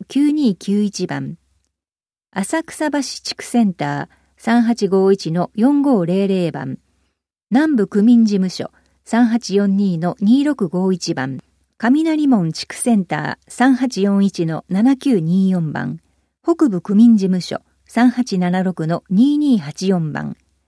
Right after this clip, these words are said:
北部区民事務所清川分室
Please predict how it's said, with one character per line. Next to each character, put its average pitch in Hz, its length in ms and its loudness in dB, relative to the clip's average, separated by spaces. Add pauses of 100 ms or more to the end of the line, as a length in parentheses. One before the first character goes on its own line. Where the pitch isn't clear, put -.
(340)
北 330 260 0
部 190 120 -2
区 208 160 -2
民 254 220 8
事 233 80 4
務 233 160 4
所 151 320 -4
清 277 260 0
川 233 300 0
分 175 200 0
室 - 320 -12